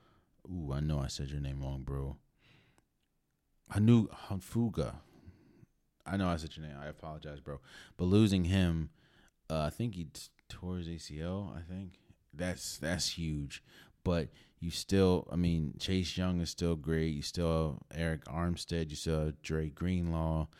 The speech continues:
still have Kadavius Ward, Fred Warner, Nick Bosa. Like, this team is starting to look like the best team in football again. And that is scary.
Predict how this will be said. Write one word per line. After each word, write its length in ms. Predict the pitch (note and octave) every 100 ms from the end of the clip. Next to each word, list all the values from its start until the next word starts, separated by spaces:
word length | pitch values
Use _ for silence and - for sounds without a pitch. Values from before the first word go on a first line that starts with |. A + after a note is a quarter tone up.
| - - -
still 220 | - - E2
have 140 | D2+
Kadavius 540 | D2+ D#2 D#2 C#2+ C2
Ward, 640 | C#2 D#2 F2+ F2 F2 E2+ D#2
Fred 360 | - D2+ C#2+ C2
Warner, 800 | C#2 F2+ F#2 F2+ E2+ E2 D#2+ - - - -
Nick 180 | D#2 - _
Bosa. 720 | F#2 F#2+ F#2+ - F#2 F2 E2+ D#2 _ - _ _
Like, 340 | C2+ C#2+ B1+ G1+ - - _ _ _ _ _ - _ _
this 340 | D#2+ F#2+ G2+ -
team 380 | G#2+ G2+ F2+
is 100 | D#2+
starting 300 | - D#2+ E2
to 80 | D2+
look 220 | D2+ D#2
like 180 | D#2 E2
the 80 | D2
best 260 | C2 C#2 -
team 180 | E2+ D#2+
in 40 |
football 440 | - C#2 C2 C2+
again. 240 | C#2 B1+ B1 - _ _ _ _ _ _ _ - - _
And 560 | - D2 C#2 C2+ C2+ C2 C2+ - _ _ _ _ _
that 420 | D2 D#2 D2 - - _ _ _ _ _ _ _ _ _ _ - - - _ _ _ _ _ _ - _
is 160 | E2+ E2+
scary. 220 | - -